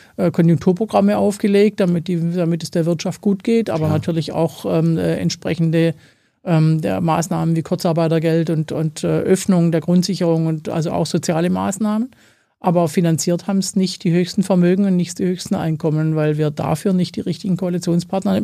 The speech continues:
Speaker 1: oder anders gesagt, nicht die richtigen Mehrheiten
Speaker 2: Aber
Speaker 1: haben.
Speaker 2: wozu haben wir eine S-P-D-geführte Bundesregierung, wenn die Reichsten im Land keine Angst vor euch haben?
Speaker 1: Na, dazu müssten wir ein paar mehr Prozente bekommen. Das ist, äh, nicht, ähm, mit, äh, einem Bundestagswahlergebnis von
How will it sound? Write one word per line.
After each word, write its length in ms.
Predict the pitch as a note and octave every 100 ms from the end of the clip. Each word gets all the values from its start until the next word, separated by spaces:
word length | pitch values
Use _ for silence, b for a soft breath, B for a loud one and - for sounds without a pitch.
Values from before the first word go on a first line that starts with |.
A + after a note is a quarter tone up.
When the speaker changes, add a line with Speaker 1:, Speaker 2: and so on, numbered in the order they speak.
| -
Speaker 1:
oder 160 | F3+ E3+
anders 300 | F3+ G#3+ -
gesagt, 380 | G#3 G#3 G#3+ - B B
nicht 180 | G3+ -
die 60 |
richtigen 340 | F3 E3+ F3+ F3+
Mehrheiten 460 | E3+ D#3 - -
Speaker 2:
Aber 80 | D#2+
Speaker 1:
haben. 100 | G#2
Speaker 2:
wozu 260 | G2+ G#2 A2
haben 200 | A2+ A2
wir 80 | G2
eine 240 | G2+ G2+ -
S-P-D-geführte 880 | - - E2+ G2 A#2 A#2+ A2+ G2
Bundesregierung, 880 | - G#2+ G#2+ - D#2+ D#2 E2+ A2+ C#3 - _ _ _
wenn 140 | F#2
die 220 | F2 F2+ -
Reichsten 360 | - F2+ A2 -
im 120 | G#2
Land 240 | F#2+ F#2+ G2
keine 180 | G2
Angst 200 | E2+ G2
vor 80 | -
euch 120 | -
haben? 160 | G2 F#2+ - b b b b b b b b -
Speaker 1:
Na, 160 | D#4 - D#4+
dazu 340 | G3 G3+ -
müssten 380 | G#3 A#3 - B3+
wir 80 | C4+
ein 80 |
paar 220 | A3+ G#3 G3+
mehr 180 | A3+
Prozente 440 | A3+ C4 - C#4 C4+
bekommen. 460 | A#3 - F3+ E3+
Das 140 | E3+ -
ist, 340 | - - -
äh, 220 | A3 A3
nicht, 420 | G#3 A3+ - - D#4
ähm, 420 | A#3+ G#3+ G#3+ G#3+
mit, 360 | G#3 G3+ -
äh, 160 | G#3 G3
einem 560 | F#3+ F#3 F#3 F#3 G3 F3
Bundestagswahlergebnis 1120 | G#3 A3 G3 F3 F#3 F3+ F3+ F3 F3+ F#3 F3
von 380 | - F3+ F3